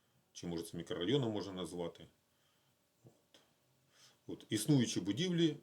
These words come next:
е, позначені, і, е, проєктні, е, будівлі, проєктні, е, ділянки, отут вони в умовних позначеннях, вони там є. От можна їх, е, більш детально, е, вивчити це все. От, тому,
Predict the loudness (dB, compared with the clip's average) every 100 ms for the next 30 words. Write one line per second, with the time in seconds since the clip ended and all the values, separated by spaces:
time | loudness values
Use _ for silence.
0 | -4 0 0 0 0 0 0 -2 -2 -4
1 | -4 -2 0 0 -2 0 4 6 6 4
2 | -6 -8 -8 -10 -6 -2 -2 -2 -2 0
3 | 2 2 -2 0 0 0 -4 -6 -6 -6
4 | -4 -2 -2 -4 -2 2 2 0 -6 -10
5 | -10 -8 -6 -8 -6 -8 -8 -6 -4 -4
6 | -8 -14 -12 -12 -12 -14 -16 -16 _ _
7 | _ -20 _ _ -16 -10 -8 -6 -6 -8
8 | -12 _ -14 -12 -10 -12 -8 -6 -4 -6
9 | -4 -4 -4 -10 _ _ -20 _ -20 _
10 | -18 -16 -16 -16 -20 -20 _ _ _ _
11 | -20 -20 _ _ _ _ _ _ -4 -2
12 | -2 -6 -14 -16 -16 -14 -16 -18 _ -20
13 | -20 -20 _ _ -10 -10 -6 -4 -2 -4